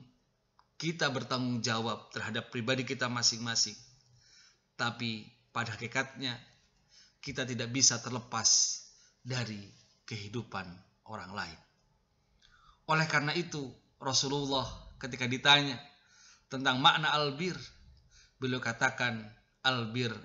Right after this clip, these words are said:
adalah akhlak yang baik atau akhlakul karimah." Albir beliau juga maknai dengan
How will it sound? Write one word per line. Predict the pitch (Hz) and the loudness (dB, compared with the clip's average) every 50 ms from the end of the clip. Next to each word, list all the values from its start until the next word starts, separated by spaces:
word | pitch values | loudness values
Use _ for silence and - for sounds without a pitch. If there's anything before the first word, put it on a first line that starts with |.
| - - - | -6 -2 -2
adalah | 123 113 117 110 110 107 101 98 - - - _ _ _ _ _ _ _ _ _ _ _ _ _ _ - | 0 0 0 -2 -2 -4 -6 -8 -12 -16 -20 _ _ _ _ _ _ _ _ _ _ _ _ _ _ -4
akhlak | - - - - - 120 120 110 - - - - _ _ _ _ _ _ _ _ | -4 -4 -4 -4 -2 -2 -2 -2 -4 -10 -18 -20 _ _ _ _ _ _ _ _
yang | - 110 101 95 95 | -8 -8 -8 -6 -6
baik | 90 101 101 98 92 90 - _ _ _ _ _ - | -6 -6 -6 -6 -8 -12 -18 _ _ _ _ _ -8
atau | 110 - 113 | -6 -6 -8
akhlakul | - - - - - - 123 117 113 - - 110 101 95 95 - - - - - - | -8 -6 -8 -8 -4 -2 0 0 -2 -4 -8 -8 -8 -8 -10 -14 -20 -20 -20 -20 -14
karimah." | - 101 113 120 120 104 95 - - - _ _ _ _ - - - - - - - - - - - _ _ | -8 -4 -2 -2 -2 -2 -6 -10 -14 -18 _ _ _ _ -20 -20 -20 -20 -20 -20 -20 -20 -20 -20 -20 _ _
Albir | 170 175 196 208 190 190 208 196 180 160 | 10 10 10 8 8 8 8 8 8 6
beliau | 156 156 160 151 135 | 4 2 2 4 2
juga | 131 135 143 139 | 2 2 2 2
maknai | 135 135 135 - 139 143 147 160 160 165 | 2 2 0 0 2 4 4 6 6 4
dengan | 147 147 131 131 123 113 | 4 2 0 0 0 -2